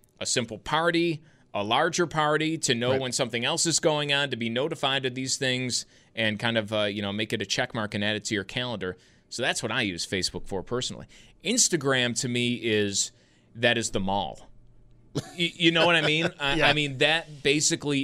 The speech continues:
Speaker 1: is the mall. Everyone acts like a model in the, you know, the shop window of the mall,
Speaker 2: <laughs>
Speaker 1: and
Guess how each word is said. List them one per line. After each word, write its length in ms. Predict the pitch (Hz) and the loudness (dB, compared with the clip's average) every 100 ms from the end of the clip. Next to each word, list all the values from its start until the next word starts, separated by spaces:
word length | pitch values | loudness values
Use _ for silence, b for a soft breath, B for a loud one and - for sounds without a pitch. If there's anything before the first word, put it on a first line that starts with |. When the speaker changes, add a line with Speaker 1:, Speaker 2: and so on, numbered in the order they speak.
| 131 | 2
Speaker 1:
is 220 | 127 120 | 0 2
the 100 | 127 | 0
mall. 380 | 117 110 95 b b - | 2 2 0 b b 0
Everyone 420 | 143 139 147 135 | 2 2 0 0
acts 280 | 131 135 - | 0 0 0
like 140 | 135 | 2
a 60 | 120 | 2
model 480 | 117 117 117 120 120 | 2 2 2 0 -2
in 220 | 127 117 | -2 0
the, 300 | 110 107 110 | 2 2 0
you 140 | 107 117 | -2 -2
know, 160 | 107 | 0
the 100 | 104 | 0
shop 340 | 110 135 127 127 | 2 2 2 0
window 300 | 120 117 107 | 2 2 2
of 60 | |
the 80 | 104 | 0
mall, 360 | 101 101 101 - B | 0 2 0 -2 B
Speaker 2:
<laughs> 160 | B - | B 0
Speaker 1:
and 500 | 120 117 113 110 | 2 2 0 -2